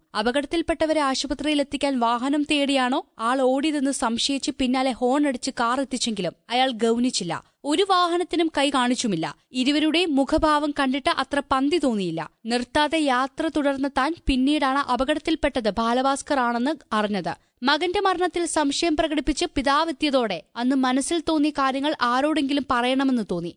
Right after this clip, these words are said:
ബാലുവിന്റെ സുഹൃത്തായ ഗായകൻ മധു ബാലകൃഷ്ണനോട് കാര്യങ്ങൾ പറഞ്ഞതോടെ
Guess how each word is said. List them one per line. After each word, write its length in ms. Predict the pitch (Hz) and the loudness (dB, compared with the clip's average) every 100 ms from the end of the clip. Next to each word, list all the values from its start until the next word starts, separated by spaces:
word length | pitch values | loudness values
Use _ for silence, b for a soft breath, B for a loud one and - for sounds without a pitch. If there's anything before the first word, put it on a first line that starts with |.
| _ | _
ബാലുവിന്റെ 460 | 214 233 247 269 294 | 0 2 0 -2 -4
സുഹൃത്തായ 540 | - 269 285 294 269 262 | -2 -2 0 0 0 0
ഗായകൻ 420 | 240 233 247 294 | 2 0 0 0
മധു 260 | 254 247 302 | 0 0 0
ബാലകൃഷ്ണനോട് 760 | 277 262 269 262 - 254 254 | 0 0 -2 -4 -2 0 0
കാര്യങ്ങൾ 440 | 269 240 240 262 294 | 0 0 0 -2 0
പറഞ്ഞതോടെ 540 | 277 269 262 214 170 | 0 0 0 -2 -4